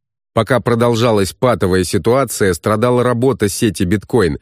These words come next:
и повышался риск того, что некоторые транзакции блокчейна будут отложены или проигнорированы. Спор об архитектуре и будущем системы совпал с другой тревожной тенденцией —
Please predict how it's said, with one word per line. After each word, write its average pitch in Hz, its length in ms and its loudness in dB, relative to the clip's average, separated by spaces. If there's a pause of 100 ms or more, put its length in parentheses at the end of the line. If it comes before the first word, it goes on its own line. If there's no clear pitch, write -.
(180)
и 131 80 -2
повышался 139 580 0
риск 127 280 -4
того, 123 360 0
что - 200 -2
некоторые 107 500 0
транзакции 101 680 -2
блокчейна 98 680 0 (180)
будут 120 380 -2
отложены 110 720 0
или 139 300 0
проигнорированы. 120 1040 -2 (1080)
Спор - 540 -2
об 117 180 0
архитектуре 123 720 -2
и - 180 -2
будущем 110 500 0
системы 110 580 -2
совпал 123 480 -2
с 98 80 -4
другой 135 420 0
тревожной 95 520 0
тенденцией — 85 800 -2